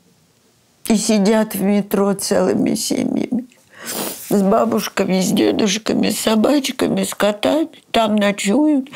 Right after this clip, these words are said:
Я видела, кто-то палатку поставил. Без лекарств, без хлеба. Хлеба нет.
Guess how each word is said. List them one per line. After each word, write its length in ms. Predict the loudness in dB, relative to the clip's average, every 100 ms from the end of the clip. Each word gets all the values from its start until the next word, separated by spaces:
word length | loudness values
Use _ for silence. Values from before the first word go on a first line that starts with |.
| -8 0
Я 160 | 2
видела, 380 | 4 2 4 2
кто-то 360 | 0 0 0 -2
палатку 600 | 0 2 2 0 -4 -2
поставил. 580 | -2 -4 -2 -2 -2 -4 -16 _ _ -20 -18 -16 -16 -20 -20 _ _ _ _ _ -2
Без 300 | 2 2 2
лекарств, 760 | 0 0 0 0 -2 -10 -14 -20 _ _ _ _ _
без 280 | 0 0 -2
хлеба. 480 | -2 -2 -2 -4 -4
Хлеба 400 | -2 0 0 -2
нет. 240 | -6